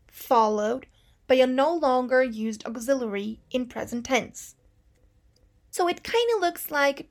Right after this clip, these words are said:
pisatimu, "I shall write" or "I will write," pisatimesh, "you will write." This is also very interesting and quite controversial topic about where does this inflection derives from.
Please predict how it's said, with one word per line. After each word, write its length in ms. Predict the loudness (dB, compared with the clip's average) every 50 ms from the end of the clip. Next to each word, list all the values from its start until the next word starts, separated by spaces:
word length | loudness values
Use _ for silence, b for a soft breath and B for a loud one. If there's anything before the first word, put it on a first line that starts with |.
| _
pisatimu, 880 | -10 -10 -8 -4 -2 -2 -2 -2 -4 -6 -8 -6 -4 -4 -4 -4 -6 -8 _ _ -20 _ _ _ _ _ _ _ _ _ -6
"I 120 | -2 -2 -2
shall 300 | -2 -2 -2 -4 -4 -4
write" 420 | -4 -4 -4 -2 -2 -4 -6 -8 -4
or 260 | -2 -2 -2 -2 -4 -4
"I 160 | -4 -4 -4 -2
will 240 | -2 -2 -2 -2 -4
write," 480 | -4 -2 -2 -2 -2 -4 -6 -10 -14 -20 _ _ _ _ _ _ _ _ -10
pisatimesh, 1000 | -8 -4 -2 -2 -2 -2 -4 -6 -4 -2 -2 -2 -2 -4 -4 -6 -6 -6 -8 _ _ _ _ _ _ _ _ _
"you 260 | -2 0 2 2 2
will 240 | 2 2 0 0 0
write." 420 | -2 -4 -4 -6 -6 -10 -16 -20 _ _ _ _ _ _ _ _ _ _ _ _ _ _ _ _ _ _ _ _ _ _ _ _ -4
This 140 | -2 -2 -2
is 160 | -4 -8 -6 _ 4
also 340 | 4 4 4 2 -4 -6 0
very 280 | 4 4 4 4 2
interesting 520 | 0 -4 -6 -8 -8 -12 -8 -6 -6 -4 -2
and 180 | -4 -4 -4 -8 _ _ _ _ _
quite 300 | -4 -2 -2 -2 -4 -10
controversial 720 | -16 -12 -10 -10 -10 -10 -10 -6 -6 -6 -6 -6 -8 -12 -12
topic 520 | -12 -8 -8 -6 -2 0 -2 -2 -2 -4 -4
about 460 | 0 2 4 4 2 2 -2 -6 2
where 200 | 4 4 4 4
does 160 | 4 0 -4 -6
this 140 | -8 -8
inflection 640 | -6 -6 -6 -4 -4 -4 -4 -4 -4 -8 -6 -6 -8
derives 520 | -8 -8 -6 -4 -2 -2 -2 -2 -4 -10
from. 360 | -10 -10 -10 -10 -10 -12 -16